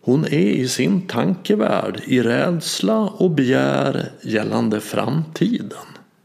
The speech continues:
Anthony de Mello skriver: "En neurotiker är en person som oroar sig för något som inte hände i det förflutna. Han är inte som oss vanliga människor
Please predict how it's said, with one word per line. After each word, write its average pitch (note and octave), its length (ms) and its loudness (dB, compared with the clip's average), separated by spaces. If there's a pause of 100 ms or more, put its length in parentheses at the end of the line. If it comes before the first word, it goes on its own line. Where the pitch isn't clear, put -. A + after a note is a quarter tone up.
(1000)
Anthony F#3 800 2
de E3 120 4
Mello D#3+ 440 2
skriver: G#2 600 -2 (500)
"En D3+ 380 0
neurotiker D3 1400 2
är C3 160 0
en C3+ 100 0
person C3 600 2
som A#2+ 240 0
oroar D3+ 500 2
sig D3 240 0
för C3 120 -2
något B2 360 2
som A#2+ 180 0
inte F3 680 0 (140)
hände C3 480 0
i A2+ 140 0
det G#2 100 0
förflutna. - 760 -2 (760)
Han D3+ 220 2
är A3 40 4
inte C#3+ 300 2
som B2+ 180 0
oss B2 120 0
vanliga C3 520 2
människor G#2+ 640 0